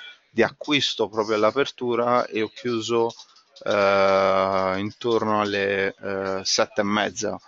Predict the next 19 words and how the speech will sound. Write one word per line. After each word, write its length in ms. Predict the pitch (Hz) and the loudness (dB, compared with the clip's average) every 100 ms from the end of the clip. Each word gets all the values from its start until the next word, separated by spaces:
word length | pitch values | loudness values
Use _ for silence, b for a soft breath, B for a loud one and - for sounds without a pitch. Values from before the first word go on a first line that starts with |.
| b b _ _ | b b _ _
e 120 | 107 | -8
vi 120 | 110 | -2
devo 220 | 117 135 135 | 2 4 4
dire 260 | 120 117 | 4 2
che 100 | 104 | 0
mi 100 | 101 | -2
è 20 | |
andata 280 | 104 113 131 | 0 2 2
bene 240 | 120 110 104 | 2 2 2
perché 260 | 98 - | -2 -4
ho 60 | 104 | -6
portato 340 | - 104 113 | -6 -4 -2
a 80 | 110 | -2
casa 320 | - 110 101 | 2 0 2
con 160 | 101 101 | -4 -4
mezzo 320 | 113 117 127 | -4 0 2
lotto, 380 | 113 101 - 101 | 4 2 -2 -6
mezzo 260 | 101 98 | -6 -6
punto, 500 | 104 110 104 92 - | -8 -6 -8 -10 -16